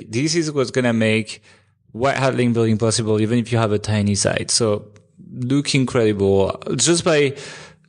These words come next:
using these few things we've talked about today, the brand colors, the fonts, the logo, the per-, the persona, or at least the real or fake, having a proper theme, having S S L is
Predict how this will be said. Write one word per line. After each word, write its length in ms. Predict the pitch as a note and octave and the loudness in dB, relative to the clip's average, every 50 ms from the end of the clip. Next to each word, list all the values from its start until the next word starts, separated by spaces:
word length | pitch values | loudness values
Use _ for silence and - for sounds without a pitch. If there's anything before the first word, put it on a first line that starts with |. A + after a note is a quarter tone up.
| _ _ _ _ - | _ _ _ _ -6
using 480 | C3 C3 C3 C#3+ C#3 C#3 C3+ B2+ B2 A#2+ | -4 0 0 0 2 2 2 2 2 2
these 340 | A2+ A2+ A#2 A2+ A2+ - - | 2 2 2 2 0 0 0
few 300 | B2+ A#2+ A2+ A#2 A2+ G#2+ | 0 0 2 2 0 0
things 360 | - - A#2 A2 A2 G#2 G2 | 0 0 0 2 2 2 2
we've 140 | G2+ F#2+ - | 0 0 0
talked 240 | - C#3 C#3 B2+ | -2 -2 -2 0
about 240 | C#3 B2 A#2 A2 G#2 | 0 0 0 0 -2
today, 300 | - - A2+ A#2 A2+ A2 | -2 -2 0 0 0 0
the 100 | G2+ G2+ | 0 -2
brand 340 | F2+ F2 G2 A#2+ B2 B2 A#2+ | -2 -2 0 0 0 0 0
colors, 400 | - B2 A#2 A2 A2 G#2+ G#2+ G#2 | 0 0 2 2 2 2 2 0
the 120 | - G2+ | 0 -2
fonts, 480 | F2 - - - C#3 C3 B2+ B2 - - | -2 -2 -2 0 0 0 2 0 0 -2
the 100 | - G2 | -2 -4
logo, 460 | F#2 G#2+ C3 C3 A#2+ B2 B2 A#2+ A#2+ | -2 0 0 0 0 2 2 2 2
the 80 | G#2+ G2 | 0 0
per-, 240 | - G2+ G2+ G2+ G2+ | 0 0 0 0 0
the 160 | G2 A2 G#2 | -2 -4 -4
persona, 640 | - - - D3 C#3+ - - C#3+ B2+ B2 B2 A#2 A2 | -4 -2 -2 0 0 0 0 0 2 2 2 2 2
or 60 | G#2 G2 | 0 0
at 80 | F#2+ | 0
least 640 | G#2+ A2+ A2+ A2 - - - - - - - - - - | 0 -2 -2 -2 -2 -4 -6 -10 -16 -16 -16 -14 -12 -6
the 180 | G2 - - - | -4 -2 -2 -2
real 380 | - G#2 G#2 A2+ B2+ C3+ C3+ C3 | -2 -2 0 0 2 2 2 2
or 120 | A#2+ A2 | 0 0
fake, 460 | - - A#2+ A2+ A2 A2 G#2+ - - - - - - - - | 0 0 0 2 2 0 -2 -4 -10 -18 -20 -20 -20 -16 -4
having 240 | - B2 B2+ C3 C3 | 0 2 4 4 4
a 60 | B2+ | 2
proper 280 | A#2 C#3 B2 A2+ A2+ A#2+ | 2 2 0 0 0 -2
theme, 480 | A2 - A#2 A2+ A2 G#2 G#2 G#2 G2+ G#2 - - - _ _ | 0 2 2 2 2 2 0 -2 -4 -8 -14 -20 -20 _ _
having 800 | - - - B2 A#2+ A#2 A#2+ A#2 A#2 A#2 A2+ A2 A2+ A2 A2 - - | -8 -2 0 0 2 2 2 2 2 2 2 0 0 -2 -4 -6 -6
S 180 | - - - | -4 -2 -2
S 200 | C#3+ B2 - - | 0 0 0 0
L 240 | A2 A2 A2 A2 A2 | 2 2 2 2 0
is 360 | G#2 G#2 G2+ G2 - - - | 0 0 -2 -4 -6 -8 -10